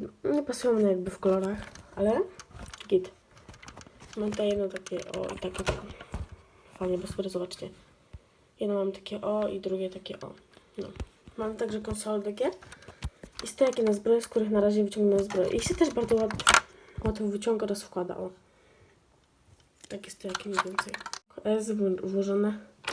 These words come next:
W ukryciu tu mamy także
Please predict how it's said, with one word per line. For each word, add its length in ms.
W 140
ukryciu 260
tu 120
mamy 260
także 480